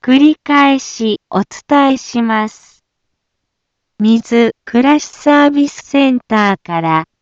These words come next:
お知らせいたします。水道管の凍結が、多発しています。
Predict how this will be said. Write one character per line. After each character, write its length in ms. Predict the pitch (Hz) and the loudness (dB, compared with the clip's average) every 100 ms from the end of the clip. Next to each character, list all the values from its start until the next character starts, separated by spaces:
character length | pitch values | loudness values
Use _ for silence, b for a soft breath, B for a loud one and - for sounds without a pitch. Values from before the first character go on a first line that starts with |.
| _ - | _ -8
お 120 | 196 | -8
知 220 | - 294 | -2 0
ら 160 | 311 311 | 2 2
せ 340 | - 285 269 | 0 0 2
い 60 | 247 | 0
た 220 | - 254 | -2 -4
し 220 | - 233 | -4 -4
ま 260 | 220 208 208 | -2 -2 -4
す。 300 | - _ _ _ _ _ _ _ _ _ | -8 _ _ _ _ _ _ _ _ _
水 420 | _ - 302 339 349 | _ 0 4 4 4
道 280 | 339 330 | 4 4
管 420 | 330 320 311 311 294 | 2 2 2 4 4
の 140 | 285 | 2
凍 400 | - 262 269 277 | 0 0 2 0
結 460 | - 262 - - 233 | -2 -4 -4 -6 -2
が、 320 | 214 202 - _ _ _ | 0 0 -2 _ _ _
多 160 | 226 240 | 0 0
発 440 | 277 302 - 285 | 2 0 0 -4
し 160 | - - | -4 -6
て 280 | 262 254 226 | -2 0 0
い 60 | |
ま 260 | 214 202 202 | -2 -4 -6
す。 320 | - _ _ | -10 _ _